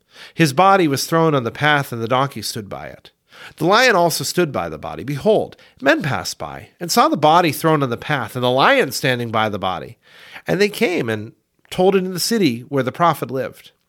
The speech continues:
When the prophet who brought him back from the way of heard it, he said, "It is the man of God who was disobedient to Yahweh's word. Therefore Yahweh has delivered him to the lion, which has mauled him and slain him, according to Yahweh's word which he spoke to him."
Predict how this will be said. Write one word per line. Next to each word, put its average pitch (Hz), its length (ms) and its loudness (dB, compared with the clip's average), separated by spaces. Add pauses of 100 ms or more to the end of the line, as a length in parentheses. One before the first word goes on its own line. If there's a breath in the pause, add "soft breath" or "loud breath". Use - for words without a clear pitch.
(480 loud breath)
When 170 120 4
the 190 80 2
prophet 214 440 2
who 170 60 2
brought 151 280 4
him 143 200 -4
back 160 340 2
from 139 180 -6
the 127 80 -4
way 120 200 -2
of 117 220 -8 (380)
heard 185 240 4
it, 123 240 -4 (320 soft breath)
he 165 180 -4
said, 117 440 -2 (360)
"It 165 120 6
is 156 120 2
the 160 80 0
man 175 220 6
of 165 100 0
God 190 320 6
who 127 100 0
was 131 140 0
disobedient 135 640 0
to 127 100 -6
Yahweh's 104 440 -2
word. 139 360 -4 (640 loud breath)
Therefore 208 400 4
Yahweh 190 400 4
has 151 160 -2
delivered 139 400 2
him 127 160 -6
to 123 100 -12
the 120 120 -2
lion, 110 560 -4
which 139 160 -2
has 131 120 0
mauled 147 460 4
him 117 180 -6
and 117 100 -6
slain 147 300 -2
him, 110 160 -6
according 196 460 -2
to 226 60 -4
Yahweh's 156 440 2
word 117 240 0
which 113 180 -6
he 117 160 -6
spoke 196 360 0
to 98 80 -12
him." 95 260 -18